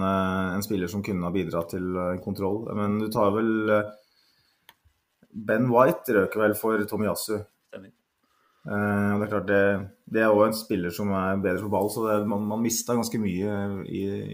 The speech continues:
Speaker 1: i det byttet. Og
Speaker 2: Men vi, ikke sant, på null tre da, og full kontroll egentlig, visste at seieren egentlig var, altså, det er vel aldri lov å si høyt som Arsenal-supporter, at vi vet at vi har vunnet <laughs> på tre null,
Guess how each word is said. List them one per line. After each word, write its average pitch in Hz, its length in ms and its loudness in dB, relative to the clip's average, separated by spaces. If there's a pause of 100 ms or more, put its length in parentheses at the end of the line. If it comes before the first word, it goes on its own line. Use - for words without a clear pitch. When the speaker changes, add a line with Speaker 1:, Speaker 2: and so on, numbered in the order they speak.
(160)
Speaker 1:
i - 20 -4
det 104 160 -2
byttet. 117 480 -8
Og 110 220 -4
Speaker 2:
Men 107 140 0
vi, 104 60 -2 (460)
ikke - 80 -20
sant, 113 220 -10
på 123 100 -4
null 107 160 -4
tre 107 240 -2
da, 113 180 0
og 98 600 -8
full 92 420 -10 (260)
kontroll 95 380 -2
egentlig, 80 300 -6
visste - 260 -8
at 87 80 -8 (320)
seieren 85 280 -6
egentlig 80 300 -10
var, 82 280 -6 (100)
altså, 95 140 -14
det 90 60 -6
er 87 100 -10
vel 90 100 -14
aldri 90 200 -8
lov 87 140 -6
å 90 60 -10
si - 180 -10
høyt 87 220 -8
som 104 120 -10
Arsenal-supporter, 85 680 -10 (200)
at 101 60 -20
vi 95 100 -10
vet 92 380 -6
at 92 140 -10
vi 101 80 -4
har 92 180 -2
vunnet 85 440 -12 (120)
<laughs> 139 560 0
på 107 140 -6
tre 101 160 -2
null, 107 160 -8